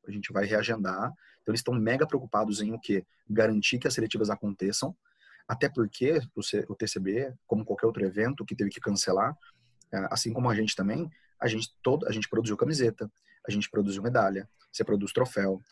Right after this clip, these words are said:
você produz, meu, um monte de coisa que os custos que você tem, você não tem como falar assim, "Ah, beleza, vou devolver o dinheiro, toma, devolvo." Não, não existe isso,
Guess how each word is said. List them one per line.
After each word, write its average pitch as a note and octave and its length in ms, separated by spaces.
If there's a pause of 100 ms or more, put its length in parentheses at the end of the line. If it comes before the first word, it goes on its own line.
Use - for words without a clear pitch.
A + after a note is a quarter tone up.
você - 120
produz, A2 460
meu, A#2 320
um A#2+ 220
monte A2+ 380
de G2+ 100
coisa A2 400
que - 120
os - 120
custos D3 440
que - 60
você - 180
tem, C#3+ 300
você - 100
não E3 60
tem F#3 100
como C#4 120
falar F#3 100
assim, F3+ 140
"Ah, G3 40
beleza, A3 220
vou F3+ 80
devolver E3+ 220
o - 20
dinheiro, C#3+ 220
toma, C#3+ 280 (100)
devolvo." A#2+ 420
Não, F3+ 100
não C4 140
existe D#3 340
isso, - 200